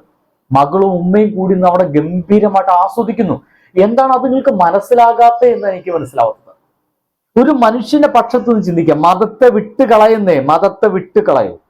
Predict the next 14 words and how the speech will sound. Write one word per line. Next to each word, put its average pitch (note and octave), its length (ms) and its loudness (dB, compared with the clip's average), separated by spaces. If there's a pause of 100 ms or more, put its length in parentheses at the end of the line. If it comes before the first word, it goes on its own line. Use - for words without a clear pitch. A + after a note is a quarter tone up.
(640)
മതത്തെ A#3+ 400 2
വിട്ട് A#3 280 -4
കളഞ്ഞിട്ട് G#3+ 380 0
മനുഷ്യന്റെ A3 560 0
പക്ഷത്ത് G#3+ 380 -4
നിന്ന് F#3+ 120 0
ആലോചിച്ച് E3 300 -2
നോക്കൂ. - 160 -8 (800)
നമുക്ക് G3 500 0 (180)
ഇത്തരക്കാരുകളായിട്ടുള്ള E3 1040 0
ആളുകൾക്ക് D#3 500 0
നമുക്ക് C#3+ 320 -2
സ്വാതന്ത്ര്യം D3 560 0
കൊടുക്കണ്ടേ? B2+ 600 -2